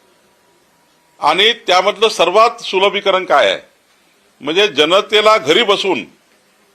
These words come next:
त्यांचे संपूर्ण डॉक्युमेंट त्याला ऑनलाइन काढता येतील. तहसील कार्यालयातल्या, तलाठी कार्यालयातल्या फेरफ-, फेरफाट्या ह्या जनतेला होणार नाही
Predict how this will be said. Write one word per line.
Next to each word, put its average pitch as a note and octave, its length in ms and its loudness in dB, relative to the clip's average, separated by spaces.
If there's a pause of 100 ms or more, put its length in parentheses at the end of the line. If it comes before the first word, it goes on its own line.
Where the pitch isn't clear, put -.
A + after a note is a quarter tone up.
त्यांचे D#3+ 380 0
संपूर्ण G#3 520 -2
डॉक्युमेंट F3 560 -2
त्याला F3+ 160 0
ऑनलाइन F3 440 0
काढता E3 340 0
येतील. G3+ 560 -4 (540)
तहसील D#3+ 380 0
कार्यालयातल्या, F#3 760 2
तलाठी D#3+ 400 0
कार्यालयातल्या E3+ 680 0
फेरफ-, D3 580 -2
फेरफाट्या D#3+ 500 0 (640)
ह्या F#3+ 100 0
जनतेला D#3 440 2
होणार F3 320 2
नाही F#3+ 420 0